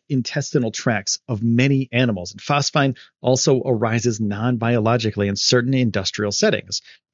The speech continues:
We can either make it, we can produce it, or it can live and be produced in all those things that I said before. And to produce phosphine, Earth bacteria take up phosphate from minerals or biological materials and add hydrogen to it.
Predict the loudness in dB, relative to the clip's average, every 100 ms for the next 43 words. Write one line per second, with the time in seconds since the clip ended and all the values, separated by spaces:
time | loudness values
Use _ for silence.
0 | _ -6 -2 0 2 0 -4 -2 -2 -4
1 | -8 _ _ _ _ _ -4 -2 0 0
2 | 2 2 2 0 -4 _ _ _ _ 0
3 | 2 4 2 0 -6 -4 -2 0 0 2
4 | 0 0 -6 -16 _ _ -2 0 0 -2
5 | -2 -2 0 0 2 0 -4 -10 _ _
6 | -10 -10 -14 -12 -14 -14 -14 -10 -10 -8
7 | -2 -2 -2 -8 -2 0 0 0 0 0
8 | 0 -2 -4 -12 -20 _ _ 0 2 0
9 | 0 2 4 2 2 0 0 -4 -6 -2
10 | 0 0 2 0 0 0 2 4 4 2
11 | 0 -2 -2 0 2 4 2 0 -2 0
12 | 2 2 0 -4 -10 -20 -2 0 0 _
13 | -2 -2 -2 -6 _ -2 2 2 0 -2
14 | -4 -6 -8